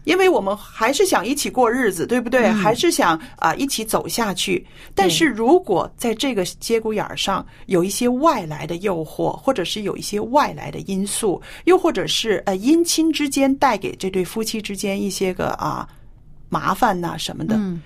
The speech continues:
Speaker 1: 这个冷战呢，没有那么容易和好的时候呢，这个被，婚姻关系可能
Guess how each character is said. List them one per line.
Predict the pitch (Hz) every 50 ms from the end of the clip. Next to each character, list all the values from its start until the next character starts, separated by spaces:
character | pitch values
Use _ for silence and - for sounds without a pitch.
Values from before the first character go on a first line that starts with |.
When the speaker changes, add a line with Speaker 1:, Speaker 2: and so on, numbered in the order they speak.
| - - - - - -
Speaker 1:
这 | - 349
个 | 311 269
冷 | 220 190 156 - - -
战 | - 214 208 175 165
呢， | 160 160 - - - - - - - - - - - - - - - - - -
没 | 208 220 254
有 | 285 262
那 | 208 214 220
么 | 214 196 -
容 | - 165 170 170 170 180 208
易 | 240 240 214
和 | - - - 156 165 208
好 | - - 156 -
的 | - - 143
时 | - - - 156
候 | 151 165 165 156
呢， | 147 151 143 - - - - - - - - -
这 | - 254 226
个 | 180 170
被， | - - 196 - - - - - - - - - - - - - - - - - - - - - - - - - - - -
婚 | - - - 247
姻 | 247 240 233
关 | 240 233 233 233 233
系 | - 202 -
可 | - - 147
能 | 143 143 156 175